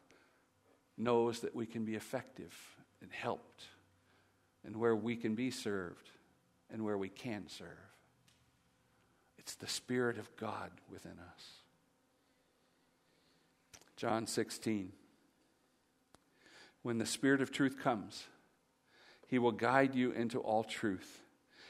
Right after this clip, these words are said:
He will not be presenting his own ideas. He will be telling you what he has heard. He will tell you about the future." Interesting. He will tell you about the future. He will tell you about the places where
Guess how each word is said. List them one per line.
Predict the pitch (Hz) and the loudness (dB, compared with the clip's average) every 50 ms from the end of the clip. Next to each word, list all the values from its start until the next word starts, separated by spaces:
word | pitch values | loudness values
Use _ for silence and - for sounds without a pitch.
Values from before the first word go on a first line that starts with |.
| - - _ | -20 -20 _
He | - 139 135 | 2 4 6
will | 127 127 | 8 8
not | 127 135 147 175 151 143 | 10 10 10 10 10 8
be | 151 160 156 | 6 6 8
presenting | 156 147 131 120 143 139 147 147 143 139 | 8 6 8 8 8 10 10 10 8 8
his | 139 120 | 8 8
own | 127 123 135 139 | 8 8 8 8
ideas. | 143 147 139 120 104 92 90 95 104 117 120 - - - - - - - - - - - | 8 6 6 4 2 2 2 4 4 2 0 -2 -4 -6 -8 -10 -12 -18 -20 -20 -20 -8
He | - - 143 | 4 6 8
will | 143 143 139 | 10 10 8
be | 131 135 127 | 8 6 4
telling | - - 175 180 180 180 180 180 | 6 10 10 12 12 12 10 12
you | 170 160 | 12 12
what | 147 139 143 151 147 | 12 12 12 12 12
he | 135 135 147 147 139 | 12 10 8 10 12
has | 147 - 131 123 - | 12 12 12 10 6
heard. | - - - - 123 104 98 107 110 110 113 117 110 - - - - - - - - - | 0 -4 0 4 6 6 8 8 6 6 2 0 -2 -4 -10 -18 -20 -18 -18 -18 -18 -10
He | _ - 127 | _ 0 2
will | 120 117 110 | 4 4 4
tell | 110 113 - - 160 170 180 165 | 2 2 0 2 4 4 4 4
you | 147 139 143 147 147 135 | 4 4 4 4 4 4
about | - 117 113 117 120 123 113 - - | 2 2 2 2 2 2 2 0 -2
the | 117 | -8
future." | - - - 139 139 135 - - 73 73 73 - - - _ _ _ _ _ - | -10 -6 -4 -4 -4 -4 -8 -10 -12 -12 -12 -16 -20 -20 _ _ _ _ _ -10
Interesting. | 120 123 - - 95 - - - 95 - - _ _ _ _ _ _ _ _ _ _ _ _ _ _ _ _ _ _ _ _ _ _ _ _ _ | -10 -10 -8 -10 -12 -12 -12 -16 -20 -20 -20 _ _ _ _ _ _ _ _ _ _ _ _ _ _ _ _ _ _ _ _ _ _ _ _ _
He | - | -12
will | 131 131 127 | -10 -10 -10
tell | - - - 196 | -8 -6 -6 -4
you | 202 180 160 151 | -4 -4 -4 -4
about | 139 127 131 135 - - | -2 -2 -4 -4 -6 -12
the | 117 | -16
future. | - - 117 127 120 - - - - - - _ _ _ _ _ _ _ _ _ _ _ - - - - _ | -14 -14 -14 -14 -14 -16 -20 -20 -20 -20 -20 _ _ _ _ _ _ _ _ _ _ _ -20 -20 -20 -20 _
He | - 143 | -4 -2
will | 131 131 | 0 0
tell | 131 - - 170 175 | -2 -2 0 0 2
you | 170 143 135 127 | 2 4 4 4
about | 107 107 117 113 - - 107 | 4 4 2 2 2 0 -4
the | 110 | -10
places | - - 127 117 123 - - 127 110 - - | -8 -4 -2 -2 -2 -2 -4 -6 -8 -6 -4
where | 123 113 107 107 | -2 -2 -2 -2